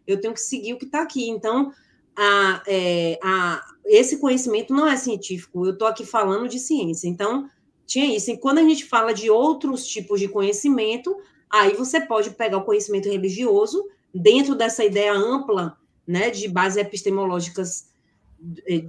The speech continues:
da educação e tudo, aí você pode entender que é um tipo de conhecimento, mas não dentro do componente de base do pensamento evolutivo, né? E aí,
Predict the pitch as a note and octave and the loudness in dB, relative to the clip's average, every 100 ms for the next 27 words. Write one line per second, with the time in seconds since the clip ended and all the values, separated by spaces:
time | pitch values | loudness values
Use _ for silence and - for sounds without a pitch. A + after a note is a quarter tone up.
0 | - E3 F3+ F3 F3 F3+ - F3+ E3+ F#3 | -12 -6 -4 -2 -4 -4 -2 -2 -2 -2
1 | - G#3 A3+ C#4+ C4 C#4 D4+ - B3 C4 | -4 -6 0 0 0 0 -2 0 2 4
2 | C#4+ C#4+ D4 G#3+ A3 B3+ A#3+ D4+ D#4 B3+ | 4 4 2 4 2 2 2 4 2 -6
3 | A#3 A3 A3 G3+ G3+ D4 C#4 A#3+ B3 C#4+ | -10 -6 0 2 2 4 4 2 2 4
4 | C#4+ D4+ C#4+ C4+ B3 B3 C#4 A3+ A#3+ B3+ | 6 4 4 4 2 0 0 0 -2 -2
5 | C4 C#4 C#4 C4+ C4+ A#3 A3+ B3+ B3 G#3+ | -4 -4 -4 -4 -2 -2 -4 -6 -2 0
6 | G#3+ - B3 A#3+ A#3+ A#3+ A#3+ C#4+ C#4+ G3 | -2 -4 -10 -8 -10 -10 -6 -6 -6 -6
7 | F#3 F#3+ A#3+ - _ _ _ _ _ A#3+ | -6 -6 -8 -12 _ _ _ _ _ 4
8 | C4+ C4+ | 6 6